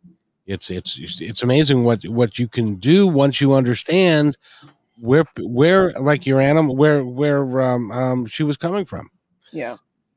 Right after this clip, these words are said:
Speaker 1: And it changed your relationship with her, and now she's, she's more comfortable with you, right?
Speaker 2: Yes. She knows that, she, uh, you know, I try, I tr-, I'm not gonna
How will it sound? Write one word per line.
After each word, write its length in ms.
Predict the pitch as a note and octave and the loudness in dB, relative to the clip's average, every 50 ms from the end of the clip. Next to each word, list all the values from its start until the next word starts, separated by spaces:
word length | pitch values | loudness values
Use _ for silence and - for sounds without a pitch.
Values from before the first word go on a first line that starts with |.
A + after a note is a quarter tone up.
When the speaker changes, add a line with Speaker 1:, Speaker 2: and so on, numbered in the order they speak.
| _ _ | _ _
Speaker 1:
And 260 | A2 A2+ A2+ A2+ A2+ | -2 0 0 2 0
it 160 | A#2 A2+ G2 | 0 -2 -4
changed 600 | _ - - D#3 D#3 E3 D#3+ D#3 D3+ D3 C#3+ B2+ B2+ | _ -4 -2 0 2 2 2 2 2 0 -2 -2 0
your 200 | C3 C3 C3 B2+ | 2 2 2 2
relationship 640 | B2 B2+ B2+ C#3 D#3 E3+ - F3+ F3 - F3+ D3 _ | 2 0 2 2 0 -2 -4 -6 -4 -4 -4 -4 _
with 100 | C3 - | -6 -4
her, 100 | D3 C3+ | 0 0
and 80 | C3 B2+ | 2 2
now 140 | C3 C3+ C#3+ | 2 0 0
she's, 380 | C#3 - - C#3 C#3 C3 C3+ - _ - - - C#3 _ _ | 0 -2 -2 -2 -2 -2 -6 -14 _ -20 -20 -20 -20 _ _
she's 380 | - - G3+ D3 C3+ - - B2 | -8 -2 -2 -2 -2 -2 -6 -4
more 200 | C#3 C#3+ D#3 D#3+ | 0 2 0 0
comfortable 580 | - - G3+ A3+ A3 _ - C#3+ A2 G2+ F#2 E2+ | 2 0 -2 -2 -2 _ -6 -4 -4 -4 -6 -4
with 240 | E2 E2 - - | -6 -8 -10 -10
you, 140 | - D2+ - | -12 -14 -12
right? 280 | B1 C#2+ G2 A#2+ D#3+ F#3 _ _ _ _ _ _ _ _ _ _ | -10 -8 -8 -8 -8 -10 _ _ _ _ _ _ _ _ _ _
Speaker 2:
Yes. 500 | - F3+ F3+ - - - - - - - _ _ _ _ _ _ _ _ _ _ _ _ | -2 0 0 0 0 -4 -14 -16 -16 -18 _ _ _ _ _ _ _ _ _ _ _ _
She 240 | _ - - - A3+ | _ -8 -6 -4 -2
knows 340 | A#3 A3+ A#3+ B3+ C4+ C4 - | 0 2 4 4 4 4 4
that, 280 | C4+ B3 G#3 - - _ _ E3 | 2 2 2 2 -6 _ _ -12
she, 160 | D#3 E3 G#3+ - - _ _ | -6 -6 -6 -6 -6 _ _
uh, 120 | - E3 E3+ - | -12 -12 -12 -10
you 200 | - F3 F3+ F3+ | -4 0 0 2
know, 280 | E3+ E3+ E3 D#3+ D3+ - | 2 0 -2 -2 -4 -6
I 120 | - E3 E3 | -4 -4 -4
try, 400 | D#3 - - A3+ G#3 E3+ - - - - - - - _ _ | -4 -4 0 0 0 0 -2 -10 -20 -20 -20 -20 -20 _ _
I 100 | - D3 | -8 -8
tr-, 240 | C3+ - - - - - _ _ _ _ _ _ _ | -8 -10 -12 -12 -14 -14 _ _ _ _ _ _ _
I'm 200 | - F3 F3+ F#3 | -6 -2 0 2
not 260 | G#3 A3 B3 E4 - | 2 4 2 2 2
gonna 400 | - C#4+ B3 B3 G3+ G3 F#3+ - | 2 4 4 6 4 4 2 -2